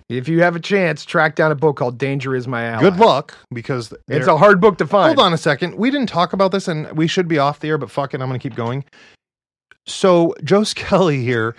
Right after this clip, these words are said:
Speaker 2: is a very generous, nice friend, and he likes to give his friends things. And he gave one of our friends, a younger friend, one of those very nice books. Did you happen to see how much those fucking books are going for, bro?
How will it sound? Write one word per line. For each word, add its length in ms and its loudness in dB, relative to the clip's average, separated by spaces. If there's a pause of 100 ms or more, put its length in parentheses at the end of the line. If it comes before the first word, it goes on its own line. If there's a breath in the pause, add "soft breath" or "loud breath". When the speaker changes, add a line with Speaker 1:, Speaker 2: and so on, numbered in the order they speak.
(260 soft breath)
Speaker 2:
is 80 -2
a 20 0
very 300 6
generous, 500 2
nice 280 0
friend, 360 0
and 80 0
he 80 4
likes 280 0
to 60 -6
give 160 2
his 140 0
friends 380 2
things. 360 -4 (300 loud breath)
And 100 0
he 140 4
gave 300 4
one 160 2
of 80 -2
our 180 6
friends, 500 -4 (120)
a 80 0
younger 320 4
friend, 400 -2 (220)
one 120 4
of 60 2
those 200 2
very 280 2
nice 260 -2
books. 460 0 (320 loud breath)
Did 120 0
you 100 6
happen 220 2
to 60 2
see 220 0
how 120 2
much 200 0
those 120 0
fucking 280 2
books 240 2
are 40 0
going 280 2
for, 200 0
bro? 320 0